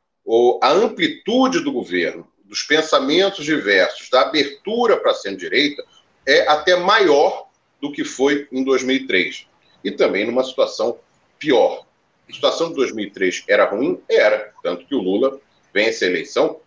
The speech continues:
com facilidade sobre o candidato do P S D B, José Serra. Mas era algo em que você ainda tinha alguns instrumentos, alguns já tinham ido,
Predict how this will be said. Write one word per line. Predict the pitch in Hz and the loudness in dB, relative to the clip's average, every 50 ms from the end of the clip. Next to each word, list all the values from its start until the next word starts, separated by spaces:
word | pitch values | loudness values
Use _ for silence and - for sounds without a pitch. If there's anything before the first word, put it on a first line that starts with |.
| _ _ - | _ _ -4
com | 175 185 - - | -4 -4 -4 -2
facilidade | - 135 110 - - - 143 110 - - - 135 143 135 127 - - - | 0 0 0 -2 -4 -8 -8 -6 -4 0 0 2 2 0 -2 -4 -8 -12
sobre | - 101 101 95 95 | -8 -8 -6 -6 -6
o | |
candidato | - - 98 90 95 92 - - - - | -6 -6 -4 0 0 0 0 0 -4 -14
do | - 90 | -14 -12
P | 90 - 92 | -6 -2 -2
S | 87 87 - - | -2 -2 -2 -4
D | 98 | -6
B, | 90 92 95 101 | -4 -2 -2 -4
José | 101 117 107 107 113 95 | -4 -4 -2 -2 -2 -2
Serra. | - - - 80 76 73 - - - _ _ _ _ _ _ _ _ _ _ | -2 -2 -4 -2 -2 -4 -6 -10 -20 _ _ _ _ _ _ _ _ _ _
Mas | - 123 139 165 185 175 156 131 - - - - - | -4 0 2 2 4 4 2 0 -2 -4 -6 -2 2
era | 131 139 127 127 | 2 4 4 4
algo | 127 131 147 151 151 151 | 4 4 2 2 0 -2
em | 151 151 | -6 -6
que | - - 151 | -6 -8 -4
você | 139 151 143 147 - 156 | 0 0 0 0 0 -2
ainda | 160 151 151 135 - | 0 2 0 0 0
tinha | - 151 165 - | -2 -6 -4 0
alguns | - - - - - 165 214 240 233 - 156 | 2 2 2 2 0 -4 -4 -4 -4 -4 -4
instrumentos, | - - - 147 131 120 120 139 151 147 - - | -6 -4 -4 -2 0 0 2 0 0 -2 -4 -4
alguns | - 220 - 147 160 147 | -2 -2 -2 0 -2 -2
já | 135 120 | -2 -2
tinham | - - 120 123 151 | -2 -2 -2 -2 0
ido, | 180 196 196 190 - 190 - | 0 -2 -2 -4 -6 -12 -14